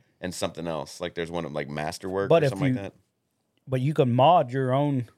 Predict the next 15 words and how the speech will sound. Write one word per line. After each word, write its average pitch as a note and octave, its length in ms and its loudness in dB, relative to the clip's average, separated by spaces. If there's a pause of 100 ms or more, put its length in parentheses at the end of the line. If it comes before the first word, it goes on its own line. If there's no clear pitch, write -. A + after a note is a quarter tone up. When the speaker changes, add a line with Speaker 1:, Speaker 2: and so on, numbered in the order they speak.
(340)
Speaker 2:
to - 100 -10
get A#2+ 220 -2
those. A2 500 -2 (880)
Speaker 1:
No. D#2+ 360 -4 (220)
Speaker 2:
No? B2+ 380 2
Speaker 1:
No. E2+ 200 -2
So - 160 -10
the F2+ 80 0
weapons G#2+ 280 2
Speaker 2:
Mm. G2 60 4
Speaker 1:
actually F#2+ 300 -2
increase F#2 500 -4
in E2+ 140 -6
damage F#2 580 -6 (100)
the D#2 640 -4